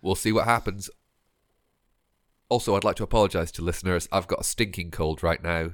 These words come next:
so this is why I sound incredibly bunged up. <laughs>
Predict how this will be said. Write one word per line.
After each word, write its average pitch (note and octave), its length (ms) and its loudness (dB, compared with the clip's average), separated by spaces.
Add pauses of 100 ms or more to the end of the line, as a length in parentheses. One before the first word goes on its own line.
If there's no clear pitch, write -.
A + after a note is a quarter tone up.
(100)
so E2+ 240 -2
this E2 140 -6
is E2+ 120 -8
why D#2+ 200 2
I D#2 40 0
sound D#2+ 280 -4
incredibly D#2 480 -2
bunged C#2+ 340 -6
up. - 220 -12 (1400)
<laughs> - 80 -4